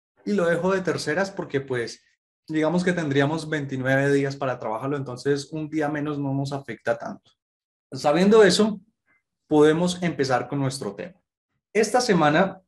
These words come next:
vamos a estudiar la porción del Zohar llamada Beshalach, que corresponde en el libro de Shemot o en el libro de Éxodo dentro del Pentateuco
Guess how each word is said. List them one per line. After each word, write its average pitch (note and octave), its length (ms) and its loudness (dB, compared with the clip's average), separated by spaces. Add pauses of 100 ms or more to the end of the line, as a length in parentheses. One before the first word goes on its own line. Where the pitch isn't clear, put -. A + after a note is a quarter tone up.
(180)
vamos C#3+ 240 -2
a F3 60 2
estudiar B2+ 400 0
la C#3+ 240 0
porción A#2+ 480 -8
del C#3+ 140 -2
Zohar C3+ 240 -2
llamada A2+ 680 -6 (400)
Beshalach, D#3 800 -4 (520)
que C#3 120 -14
corresponde D3+ 800 -2
en D3+ 80 -4
el C3 100 -4
libro C3+ 300 -2
de D#3+ 180 0
Shemot B2+ 520 -4
o B2+ 120 -6
en A2+ 60 -8
el A2 100 -8
libro A#2+ 220 -2
de C#3 120 0
Éxodo B2+ 560 -4
dentro A2+ 260 -8
del G#2 120 -8
Pentateuco C#3+ 800 -2